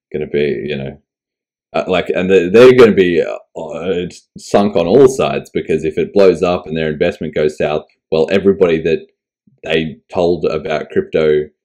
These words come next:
is gonna say either, if, either if they were in crypto in another coin, they're gonna say, "Yeah, look, we told you, mate." And then if they are not in crypto, they will say, "Yeah, I knew crypto was a scam, told you."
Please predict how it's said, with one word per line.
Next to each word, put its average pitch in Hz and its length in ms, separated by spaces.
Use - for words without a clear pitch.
is - 100
gonna 82 180
say 76 480
either, 82 480
if, - 180
either 117 280
if 104 100
they 101 120
were 92 100
in 131 260
crypto 92 520
in 92 140
another 107 360
coin, 85 240
they're 80 120
gonna 80 120
say, 78 160
"Yeah, 76 260
look, 78 180
we 78 80
told 78 320
you, 76 60
mate." 76 240
And 85 160
then 85 140
if 78 200
they 80 440
are 82 60
not 127 220
in 131 140
crypto, 80 340
they 82 120
will 80 80
say, 80 240
"Yeah, 82 180
I 73 60
knew 82 180
crypto 78 340
was 76 140
a - 60
scam, 78 240
told 80 300
you." 73 180